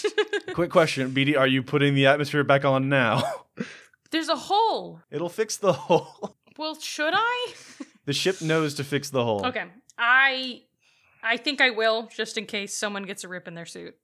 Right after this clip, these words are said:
Speaker 2: All right.
Speaker 1: I would like my friends to live, at least. <laughs>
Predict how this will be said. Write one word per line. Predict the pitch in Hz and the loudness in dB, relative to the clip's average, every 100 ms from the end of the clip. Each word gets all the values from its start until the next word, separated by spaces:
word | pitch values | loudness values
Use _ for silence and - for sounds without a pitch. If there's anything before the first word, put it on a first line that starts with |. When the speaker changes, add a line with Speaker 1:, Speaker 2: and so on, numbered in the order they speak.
| _ - | _ -10
Speaker 2:
All | 107 | -6
right. | 101 113 | -6 -8
Speaker 1:
I | 208 | -12
would | 202 | -8
like | 208 214 - _ _ | -6 -8 -10 _ _
my | 208 208 | -10 -10
friends | - 202 180 175 | -8 -10 -10 -14
to | 196 | -14
live, | 180 185 180 | -12 -12 -10
at | 208 | -8
least. | 220 233 - - | -6 -2 0 -2
<laughs> | - | -2